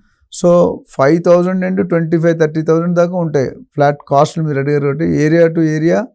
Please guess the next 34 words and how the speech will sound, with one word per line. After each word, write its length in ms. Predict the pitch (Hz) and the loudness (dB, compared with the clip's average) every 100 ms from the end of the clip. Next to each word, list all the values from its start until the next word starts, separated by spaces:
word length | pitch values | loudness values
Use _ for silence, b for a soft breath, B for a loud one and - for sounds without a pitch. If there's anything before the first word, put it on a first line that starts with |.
| _ _ _ _ _ _ - | _ _ _ _ _ _ -4
ఆ 180 | 127 127 | 0 0
కమ్యూనిటీ 520 | 131 143 160 175 165 | 0 0 2 2 2
ఏంటి, 580 | 170 160 151 170 196 - 127 127 | 2 0 0 -2 -2 -6 -8 -2
గేటెడ్ 320 | 147 160 170 | 0 2 2
కమ్యూనిటీనా, 540 | 165 160 156 147 156 180 | 2 0 -2 -4 -4 -2
ఇండిపెండెంట్ 560 | 165 151 156 165 160 | 0 0 0 0 -2
బిల్డింగా, 560 | 151 147 147 147 165 - - | -2 -2 -2 -2 -4 -6 -8
అంటే 160 | 147 | -4
ఇండివిడ్యువల్ 500 | 147 160 160 151 160 | -2 0 0 0 0
ఫ్లాట్, 220 | 151 147 147 143 | 0 -2 -2 -2
పది 140 | 147 147 | -2 0
ఫ్లాట్, 280 | 156 151 | 0 0
ఇరవై 120 | 151 147 | -2 -2
ఫ్లాట్ 260 | 151 151 | -2 -2
కొట్ట 200 | 151 151 | -2 -2
కూడా 220 | 151 156 | -2 -2
ఫ్లాట్స్ 380 | 165 170 143 - | 0 0 0 -2
అంటారు. 340 | 127 113 117 - _ _ _ _ | -4 -4 -8 -12 _ _ _ _
అదే 160 | 139 151 | 0 2
రెండు 240 | 151 156 | 2 2
వేల 160 | 170 175 | 2 2
ఫ్లాట్ 240 | 160 160 | 2 2
కట్టే 260 | 160 160 160 | 0 -2 -2
కమ్యూనిటీ 400 | 156 156 156 151 | -2 -2 -2 -2
కూడా 240 | 151 147 | -2 0
ఉంది. 180 | 131 113 - _ _ _ _ - | -2 -2 -6 _ _ _ _ -2
వాళ్ళు 140 | 127 | 2
ఏం 160 | 147 170 | 2 2
స్పె-, 460 | 170 165 165 165 | 2 0 -2 -4
స్పెసిఫికేషన్ 640 | 151 156 139 156 156 156 147 | -4 -4 -4 -2 0 0 -2
ఇస్తున్నారు, 400 | - 139 147 147 | -2 -2 0 0
ఏం 300 | 139 151 156 | 0 0 0
ఎమ్యూనిటీస్ 420 | 156 147 151 147 | 0 0 0 0
ఇస్తున్నారు, 580 | 120 143 135 131 139 | -2 0 0 0 -2